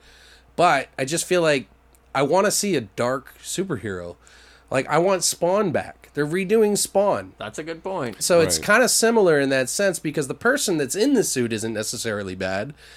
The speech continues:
Speaker 1: The suit is bad.
Speaker 3: I wonder if
Speaker 1: Symbiote,
Speaker 3: they're gonna
Speaker 1: yeah.
Speaker 3: keep to the, the classic story as well. Is, is he an astronaut who comes in contact
Speaker 1: Right,
Speaker 3: with the
Speaker 1: that's how the
Speaker 3: symbiote?
Speaker 1: original story was, wasn't
Speaker 3: Right.
Speaker 1: it?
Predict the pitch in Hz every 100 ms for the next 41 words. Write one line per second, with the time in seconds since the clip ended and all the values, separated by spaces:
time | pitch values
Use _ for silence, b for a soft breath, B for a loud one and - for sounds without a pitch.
0 | B B - 147 - 233 - - 113 92
1 | 107 85 - - - 110 175 190 - 139
2 | 123 101 127 123 131 104 90 - 98 -
3 | 110 95 92 - 110 101 80 82 98 90
4 | 85 85 - - 85 85 104 92 82 87
5 | 104 - 117 117 117 110 101 82 104 87
6 | 85 - 98 104 104 117 180 143 107 147
7 | - 170 151 110 135 143 135 135 120 -
8 | 135 117 120 123 101 113 110 104 87 76